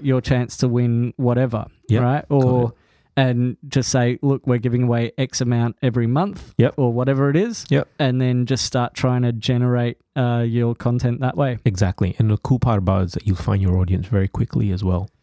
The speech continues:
Speaker 2: The people
Speaker 1: Yeah.
Speaker 2: who, people who are engaged.
Speaker 1: Well, you'll be able to see exactly who they are and
Speaker 2: Yep.
Speaker 1: be able to make adjustments to your social media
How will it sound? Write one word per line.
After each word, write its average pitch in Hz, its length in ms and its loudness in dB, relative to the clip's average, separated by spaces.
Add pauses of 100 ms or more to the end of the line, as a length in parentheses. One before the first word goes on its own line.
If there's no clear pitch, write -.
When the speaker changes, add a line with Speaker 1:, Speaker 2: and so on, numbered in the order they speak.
Speaker 2:
The - 80 0
people 123 200 4
Speaker 1:
Yeah. 123 320 2
Speaker 2:
who, 113 80 2
people 107 200 0
who 113 160 0
are 95 200 0
engaged. 98 720 -2
Speaker 1:
Well, 175 200 2
you'll 196 180 2
be 240 160 0
able 196 160 2
to 160 80 2
see 156 600 0
exactly 139 960 0
who 135 380 2
they 123 280 0
are 120 480 -2
and 127 160 2
Speaker 2:
Yep. 92 120 4
Speaker 1:
be 131 120 2
able 123 220 0
to 120 60 0
make 120 280 0
adjustments 123 760 -4
to 127 120 -2
your 120 260 0
social 120 420 0
media 120 380 0